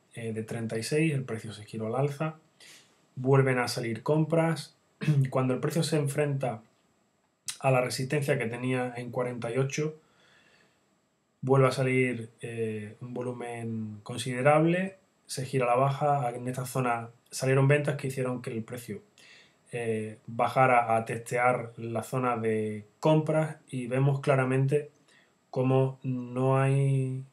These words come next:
no hay volumen, no hay intención de seguir bajando. Nadie vende a este nivel de precio, por lo tanto, el precio comienza a subir al alza. Hace un tramo,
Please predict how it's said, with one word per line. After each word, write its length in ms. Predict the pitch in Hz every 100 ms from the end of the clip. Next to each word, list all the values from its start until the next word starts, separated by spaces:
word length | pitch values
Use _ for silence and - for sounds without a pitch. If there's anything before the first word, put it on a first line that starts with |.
| _
no 140 | 127 127
hay 80 |
volumen, 560 | 123 107 101 95 95 117
no 80 | 131
hay 120 | 147
intención 680 | 151 143 139 135 147 151 156 _ _ _ _ _ -
de 340 | 131 131 127
seguir 280 | - 117 120
bajando. 420 | 117 117 117 110
Nadie 420 | 113 131 139 143
vende 520 | 147 170 170 185 202 - _ _ -
a 320 | 127 127 127
este 180 | 131 139
nivel 280 | 131 131
de 80 | 131
precio, 320 | 131 151 160
por 100 | -
lo 60 | 120
tanto, 500 | 127 131 131 143 - _ - _ -
el 160 | 131 113
precio 540 | 135 - 143 139 -
comienza 640 | 135 127 127 135 143 139 - -
a 420 | 135 143 143 135 -
subir 420 | - 127 120 113
al 100 | 107
alza. 340 | 98 98 - _ _ _ _ _ _ _ _ _ _ _ _ _ _ -
Hace 240 | 139 135
un 160 | 135 131
tramo, 600 | 165 175 190 196 196 180